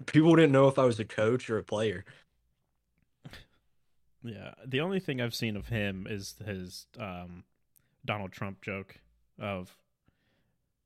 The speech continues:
Speaker 2: what, out of all the people he wanted to see shot or something. It would have been funny if, if
Speaker 1: Oh,
Speaker 2: Donald
Speaker 1: yeah,
Speaker 2: Trump
Speaker 1: he'd
Speaker 2: got
Speaker 1: be,
Speaker 2: shot.
Speaker 1: he'd be the funniest.
Speaker 2: Yeah.
Speaker 1: Oh, yeah, that's in the special.
Speaker 2: Okay.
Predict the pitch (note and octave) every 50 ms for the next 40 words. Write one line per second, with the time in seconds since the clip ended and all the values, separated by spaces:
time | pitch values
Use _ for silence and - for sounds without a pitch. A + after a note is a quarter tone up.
0 | _ _ _ _ _ _ - D#2 - - G#2+ G2 F#2 F2+ F2 - - _ _ _
1 | - G#2+ G#2 A2 G#2+ G2+ F#2+ - - A2+ G#2 G#2 G2+ G2 G2 G2 A2 G2+ G2+ G2+
2 | G2+ G2 F#2+ G2+ - - - G#2+ G2 - - G#2 F#2+ F#2+ F#2+ F#2 G2 - - F#2+
3 | F#2 - G#2+ G#2 G2 G2 - _ _ _ _ _ - A#2 G#2 G#2 G2+ G2+ G2 -
4 | - - G#2 G2 G2 F#2+ G2+ G2+ - _ _ _ _ _ _ _ _ - A2 -
5 | - A#2 B2+ B2+ B2 _ - A2+ G#2 - A2+ A#2+ A#2+ A#2 A#2 A2+ A2+ A2+ A#2 A#2+
6 | A#2+ A2 G#2 A2+ A2+ G#2+ G#2+ G2+ G2+ - - _ _ _ _ _ _ _ _ _
7 | _ _ _ _ _ _ _ - B2 A#2 A#2 A#2 A#2 A2+ G#2+ G#2+ - - G#2 F#2+
8 | F#2+ G2+ G#2 G#2 G#2 - - _ _ - G#2 F#2+ F#2 F2 F2 F#2+ - _ _ _
9 | _ _ _ _ _ _ _ _ _ _ _ _ _ - C3+ B2+ B2+ B2+ B2 A#2
10 | A#2 A#2+ A#2+ - - C3+ B2+ A#2+ G2 - - - F#2 D2+ - - - G2 F#2+ F#2+
11 | - _ _ _ _ _ _ _ - A#2 G#2 G2 - - -